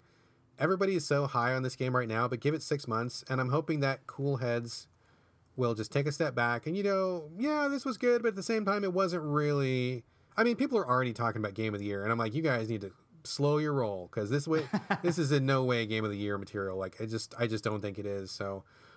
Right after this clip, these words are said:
Speaker 1: hopefully it'll be, like, one of those, you know, it was the same thing with, like, BioShock Infinite, where people were saying that was, like, such a fantastic game when it came out,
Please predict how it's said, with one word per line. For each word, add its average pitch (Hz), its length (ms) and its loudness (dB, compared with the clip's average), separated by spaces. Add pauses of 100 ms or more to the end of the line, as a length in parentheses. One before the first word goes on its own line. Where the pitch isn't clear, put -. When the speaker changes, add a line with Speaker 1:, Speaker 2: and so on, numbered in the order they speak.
(140)
Speaker 1:
hopefully 196 340 2
it'll 180 120 0
be, 170 160 2
like, 151 200 0
one 151 120 0
of 147 60 2
those, 135 360 2
you 139 60 2
know, 123 260 2
it 226 100 0
was 269 80 -2
the 285 60 2
same 277 100 0
thing 254 140 0
with, 220 100 2
like, 151 180 -2
BioShock 127 540 2
Infinite, 107 340 -4
where 117 120 0
people 135 220 0
were 123 80 0
saying 117 220 0
that 117 100 0
was, 107 120 -4
like, 113 120 -2
such 120 180 -4
a 107 40 -6
fantastic 104 480 -4
game 110 200 -4
when 107 100 -4
it 101 60 -14
came 107 160 -6
out, 123 260 0